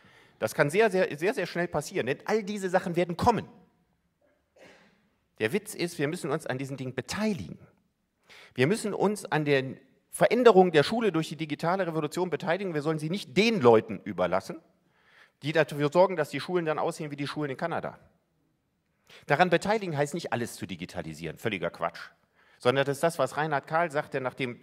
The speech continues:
Spitzer erzählt hatte, wie wir aus einer Technik eine Prothese machen, aus einem Werkzeug eine Prothese, wieder ein Werkzeug zu machen. Das heißt, wir haben nur eine Chance, etwas zu verändern, wenn wir sagen,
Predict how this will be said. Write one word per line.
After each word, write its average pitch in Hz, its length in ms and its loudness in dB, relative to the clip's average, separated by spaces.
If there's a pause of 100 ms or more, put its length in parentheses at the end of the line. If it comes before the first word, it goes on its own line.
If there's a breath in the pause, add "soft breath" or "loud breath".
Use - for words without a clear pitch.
Spitzer 208 320 -6
erzählt 139 420 -4
hatte, 147 220 -4
wie 139 100 -6
wir 147 100 0
aus 135 120 -4
einer 131 80 -4
Technik 156 300 -10
eine - 40 -20
Prothese 147 460 -6
machen, 95 200 -4
aus 85 80 -8
einem 101 160 -2
Werkzeug 127 600 2
eine 95 160 -6
Prothese, 127 480 -8 (160 soft breath)
wieder 139 180 2
ein 127 100 -2
Werkzeug 143 480 2
zu 85 120 -10
machen. 78 240 -14 (640 soft breath)
Das 123 160 -2
heißt, 180 220 0
wir 165 180 0
haben 175 240 2
nur 277 340 2
eine 175 220 0
Chance, 175 420 0
etwas - 280 -2
zu 156 100 -10
verändern, 170 420 -2
wenn 135 160 -4
wir 123 140 0
sagen, 180 400 2